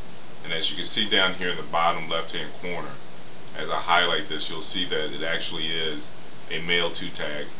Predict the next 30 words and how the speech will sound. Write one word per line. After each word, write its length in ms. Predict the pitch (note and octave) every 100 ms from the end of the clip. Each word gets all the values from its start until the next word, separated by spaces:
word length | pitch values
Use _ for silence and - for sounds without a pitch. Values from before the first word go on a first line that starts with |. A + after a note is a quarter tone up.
| -
in, 240 | D#2 D#2
uh, 300 | D2 C#2+ C#2+ - - - - -
H 240 | E2+ -
T 100 | -
M 140 | D#2+ D#2+
L, 220 | D2+ D2
not, 220 | D2+ D2+ C#2+ C#2
not 180 | D#2 D2+
a 80 | D2
standard 420 | - D#2+ D2+ D2
text 300 | - D#2 -
email 280 | D#2 D#2 C#2+ C2 A1+
address. 300 | A1+ - - - - - - - - - - - - - - - - - - - -
So 440 | - F#2 F2 E2 D#2+ E2+
the 80 | F2+
next 220 | G#2+ G#2+
thing 160 | G#2
I'm 120 | G2 F#2
gonna 220 | F2+ E2+
do 220 | F2 F2
once 240 | F2+ F2+
I 100 | E2
get 220 | D#2 F#2+ F2+
that 140 | E2+
email 380 | D#2+ D#2+ D#2+ D#2
address 360 | D#2 D#2+ D#2
is, 180 | D#2 D2
using 340 | F2+ E2+ E2+ D#2+
regular 360 | F2+ F#2 E2+
expressions 680 | - - F2+ F2 D#2 D2 -